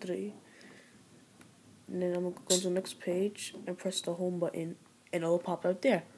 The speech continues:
BAM! So that is how you move icons quickly from one page to another.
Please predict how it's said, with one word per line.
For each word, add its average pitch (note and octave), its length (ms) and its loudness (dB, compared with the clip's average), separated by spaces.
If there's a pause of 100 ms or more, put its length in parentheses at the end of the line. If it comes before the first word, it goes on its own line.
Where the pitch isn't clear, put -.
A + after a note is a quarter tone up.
(240)
BAM! E3 420 12 (480)
So E3 400 0 (1160)
that A3 320 12
is - 280 6
how G3+ 400 12 (100)
you G3+ 140 4
move G3+ 300 4 (100)
icons F#3+ 300 6
quickly F#3+ 340 2
from E3+ 240 -2
one F#3 360 4
page F3+ 580 2
to F#3+ 420 2
another. F3 420 2